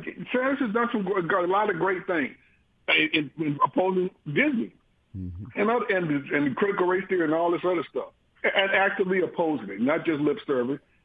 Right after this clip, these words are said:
Speaker 1: actually doing something. And it, it, that's great. But wait, dude, wait your turn. It's not ri-, it's not now. The only thing you'll do is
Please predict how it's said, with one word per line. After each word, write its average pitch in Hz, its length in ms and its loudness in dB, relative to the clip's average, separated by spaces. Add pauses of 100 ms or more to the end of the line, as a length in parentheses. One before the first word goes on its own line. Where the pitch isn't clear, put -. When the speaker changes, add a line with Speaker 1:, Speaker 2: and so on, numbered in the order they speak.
(180)
Speaker 1:
actually 165 400 2
doing 131 380 0
something. 117 300 -4
And 135 240 0
it, 143 200 2
it, 143 160 -4
that's 202 180 0
great. - 320 2 (800)
But 151 240 -2
wait, 254 360 0
dude, 202 340 0
wait 254 260 0
your 220 120 0
turn. 233 520 -2
It's 135 220 -2
not 185 280 -2
ri-, 170 160 0 (120)
it's 160 120 -2
not 196 240 0
now. 208 280 2
The 165 80 2
only 226 100 0
thing 208 160 -2
you'll 190 160 0
do 214 200 0
is 170 60 -2